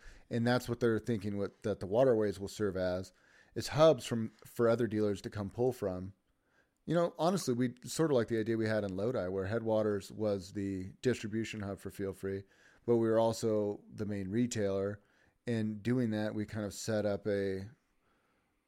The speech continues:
like, an example of, you walked into the shop, you're like, "Here's what you can do with the line." Everything's laid out. It's well displayed. We have the accessories. And so I would bring other shops into my shop and say, "Here's how we do it. And here's what it could look like." And then they would go,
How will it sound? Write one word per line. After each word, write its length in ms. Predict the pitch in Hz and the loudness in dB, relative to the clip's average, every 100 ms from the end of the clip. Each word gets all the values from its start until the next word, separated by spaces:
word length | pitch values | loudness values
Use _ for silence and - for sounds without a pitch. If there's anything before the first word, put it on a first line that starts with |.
| - | -8
like, 220 | 117 113 120 | 0 0 2
an 60 | |
example 460 | 117 104 127 120 113 | 0 2 2 2 0
of, 140 | 107 104 113 | 0 -2 -2
you 100 | 110 | 4
walked 240 | 110 107 | 4 2
into 120 | 110 | -2
the 60 | 98 | -2
shop, 300 | - 104 104 | 0 0 0
you're 80 | 98 | -4
like, 80 | - | 0
"Here's 220 | 123 110 | 0 0
what 160 | 107 | -2
you 60 | 113 | -4
can 120 | 104 | -6
do 100 | 101 | -4
with 100 | 95 | -4
the 80 | 92 | -4
line." 360 | 98 101 90 80 - | -6 -6 -8 -10 -4
Everything's 460 | 104 107 104 98 90 | -2 0 -2 -4 -4
laid 220 | 98 95 | -4 -2
out. 380 | 104 107 107 - _ _ - | 0 2 2 0 _ _ -14
It's 180 | - - | -14 -4
well 220 | 107 104 | 2 2
displayed. 640 | 95 101 - 107 101 101 95 | 2 -6 -2 2 2 2 -2
We 100 | 95 | -4
have 160 | 92 | -4
the 60 | 95 | -4
accessories. 640 | 92 107 98 - 98 98 - _ _ _ - | -4 -2 -2 -2 -4 -4 -12 _ _ _ -10
And 100 | 104 | -2
so 100 | 123 | 4
I 80 | 147 | 4
would 200 | 139 104 | 4 2
bring 200 | 120 110 | 0 0
other 160 | 104 | -2
shops 340 | - 107 101 - | 0 0 -2 -2
into 320 | 123 143 117 | -2 0 0
my 300 | 104 120 120 | -2 -2 -2
shop 380 | - 95 92 110 | -2 -2 -4 -6
and 120 | 104 | -6
say, 260 | 113 104 | -2 -2
"Here's 260 | 101 117 104 | 0 0 0
how 120 | 107 | -2
we 200 | 101 131 | 0 0
do 220 | 110 98 | 0 0
it. 180 | 98 107 | 0 -2
And 80 | - | -6
here's 180 | 104 101 | -6 -4
what 100 | 107 | -2
it 140 | 98 - | -4 -4
could 160 | 107 | -6
look 160 | 123 120 | -4 -2
like." 340 | 104 95 104 _ _ _ _ _ - | -2 -2 -4 _ _ _ _ _ -4
And 180 | 117 110 | -2 0
then 120 | 107 | 0
they 140 | 107 | 0
would 160 | 104 95 | -2 -2
go, 380 | 110 101 98 | -2 0 -2